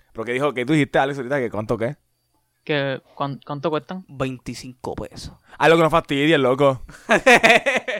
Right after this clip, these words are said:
Speaker 1: Veinticinco pesos.
Speaker 3: Veinticinco pesos, pero en verdad no, no sé si es una o si son las tres.
Speaker 1: Mira, ¿sabes qué? Sinceramente, no estoy diciendo, ¿verdad? No quiero que eso ofenda a los de señor Paleta, pero sinceramente, si, si son veinticinco pesos por una,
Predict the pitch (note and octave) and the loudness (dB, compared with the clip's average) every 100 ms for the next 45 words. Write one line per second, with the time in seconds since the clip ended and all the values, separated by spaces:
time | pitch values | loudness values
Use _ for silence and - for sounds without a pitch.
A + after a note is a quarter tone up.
0 | - _ _ _ _ _ C3 B2+ C3 C#3 | -12 _ _ _ _ _ -6 -4 -4 2
1 | G3+ A#2+ F#3 B3 B3 F3+ G#2+ D3+ D#3 D#3 | 2 2 0 2 4 4 4 -4 -8 -8
2 | F3 F#3+ A3 A3 A3 F#3+ F3 E3+ F3 E3 | -6 -4 -2 -2 -4 -6 -6 -8 -10 -8
3 | D#3+ E3 G3+ - F#3 F#3+ F3 G#3 D#3+ F#3+ | -6 -6 -8 -10 -12 -14 -12 -14 -12 -12
4 | C4 A3+ G#3+ D#3 C#3+ C#3+ D3+ _ C#3+ B2+ | -10 -8 -10 -12 -16 -18 -20 _ -12 -12
5 | - A2+ _ - E3 E3 F3 F#3+ E3 G#2 | -12 -16 _ -4 0 2 2 0 -2 -4
6 | F#2+ _ _ _ _ D3 C3+ D#3 D3 C#3+ | -6 _ _ _ _ -8 -2 0 0 0
7 | C#3 B2 A#2+ A#2+ - C#3 C3+ C3 B2+ B2+ | -2 -2 -2 -4 -2 -2 0 0 -2 -4
8 | B2 A#2 B2+ B2 A#2+ A#2 A2 A#2+ A#2+ A2+ | -4 -6 -8 -2 0 2 0 0 0 -2
9 | A#2 A#2 A2+ A2+ - A#2 A2 G#2+ G#2 G2+ | -2 -2 -4 -4 -4 -4 -4 -4 -4 -6
10 | G2+ G#2+ G#2 A2 G#2+ G#2+ G#2 - _ _ | -8 -10 -6 -4 -2 -2 -4 -6 _ _
11 | _ C3+ D#3 D#3+ D3 - - C3+ D#3+ F3+ | _ -2 0 0 -4 -6 -4 0 0 0
12 | D#3 E3+ F3+ E3+ - D3 C#3 D3+ A#2+ F#2+ | -2 -2 0 0 2 2 2 2 0 -4